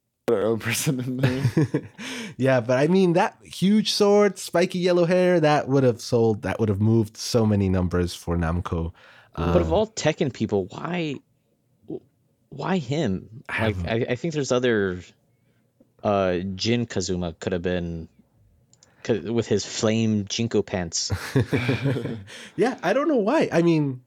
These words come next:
Speaker 2: I, I really don't know. Or isn't Yoshimitsu is our, is kind of like, there's a version of him for Tekken and a version for him of Soul Calibur, so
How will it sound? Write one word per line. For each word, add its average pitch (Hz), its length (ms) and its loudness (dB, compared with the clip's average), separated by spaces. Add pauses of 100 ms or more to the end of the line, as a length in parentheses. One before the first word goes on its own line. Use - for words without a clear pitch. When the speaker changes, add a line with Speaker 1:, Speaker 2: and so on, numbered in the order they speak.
(680)
Speaker 2:
I, 104 200 2 (240)
I 87 100 -4
really 95 260 0
don't 87 180 -2
know. 85 160 0
Or 131 140 2
isn't 160 420 2 (500)
Yoshimitsu 127 800 4
is 117 340 2
our, 113 260 0
is 117 160 -4
kind 143 220 0
of 147 120 0
like, 113 300 0 (760)
there's 123 160 4
a 123 60 6
version 123 420 4
of 123 100 2
him 120 80 2
for 110 120 -2
Tekken 113 380 0
and 92 100 4
a 92 40 2
version 104 280 2
for 98 100 -2
him 95 120 2
of 85 60 -2
Soul 107 220 0
Calibur, 101 480 -2
so 78 420 -6